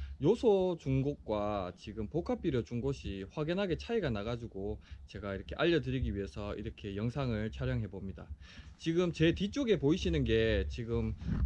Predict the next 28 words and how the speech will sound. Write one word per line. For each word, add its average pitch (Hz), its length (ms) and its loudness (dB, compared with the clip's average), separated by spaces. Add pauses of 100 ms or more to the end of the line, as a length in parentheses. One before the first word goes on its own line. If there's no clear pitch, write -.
(160)
어, 92 280 -2
복합비료를 156 840 2
뿌려 123 560 2
준 - 200 -4
곳이거든요. 90 920 -4
지금 104 240 -8
많이 120 260 0
컸지요. 156 520 -2
제 113 140 -2
키를 170 340 0
훌쩍 185 340 -2
넘고 160 520 0 (240)
위에 135 220 2
수술도 151 760 -2
많이 92 240 -4
자랐습니다. - 520 -4 (240)
그리고 123 460 0 (240)
지금 135 380 2
보시다시피 113 920 6 (280)
여기 110 180 -2
옥수수들이 139 880 0
지금 104 240 -2
많이 113 280 0
달렸거든요. 92 920 -2
옥수수 156 480 -8
수염도 175 260 -2
이렇게 123 220 -4
나오고 104 520 -4